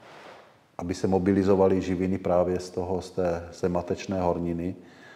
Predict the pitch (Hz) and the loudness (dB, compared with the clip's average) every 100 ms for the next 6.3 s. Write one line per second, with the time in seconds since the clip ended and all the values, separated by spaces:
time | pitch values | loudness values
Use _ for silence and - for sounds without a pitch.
0 | - - - 95 92 101 - 98 95 92 | -16 -8 0 0 0 -2 0 0 2 2
1 | 92 92 90 87 95 98 90 95 98 117 | 2 2 0 0 0 0 4 6 6 2
2 | - 117 113 104 95 - - 92 85 - | 2 2 2 2 0 -2 -4 -2 -2 2
3 | 95 98 92 80 - 87 92 87 95 - | 4 4 0 -4 -4 0 0 0 0 0
4 | 85 92 - 92 101 92 - 104 104 92 | 0 -2 -4 -2 0 0 -2 -4 -4 -6
5 | 85 - - - - 92 87 90 95 - | -6 -12 -18 -20 -10 -6 -2 -2 -4 -6
6 | 92 - 90 | -6 -4 -4